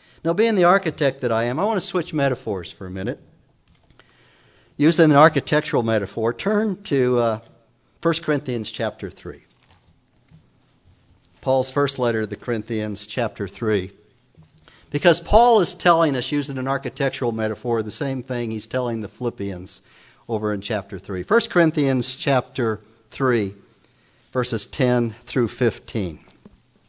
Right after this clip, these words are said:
Paul is showing us that whatever we build in this life, whatever we build on the foundation, the foundation is that of the Lord Jesus Christ, whatever we build, however we live, at the end of life is gonna be tested by fire.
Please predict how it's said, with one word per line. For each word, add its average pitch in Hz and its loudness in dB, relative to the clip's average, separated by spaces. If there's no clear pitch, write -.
Paul 240 6
is 185 6
showing 185 6
us 127 0
that 143 0
whatever 254 4
we 208 0
build 165 2
in 139 -2
this 139 2
life, 98 -6
whatever 240 2
we 254 2
build 180 2
on 160 2
the 151 -2
foundation, 143 -2
the 117 -6
foundation 139 -2
is 117 -4
that 123 -2
of 117 -4
the 113 -6
Lord 117 -2
Jesus 117 -8
Christ, 98 -8
whatever 247 2
we 208 0
build, 143 2
however 240 2
we 190 4
live, 131 4
at 156 -4
the 175 2
end 220 0
of 196 0
life 135 2
is 131 -8
gonna 147 -4
be 139 -8
tested 139 -6
by 120 -4
fire. 92 -8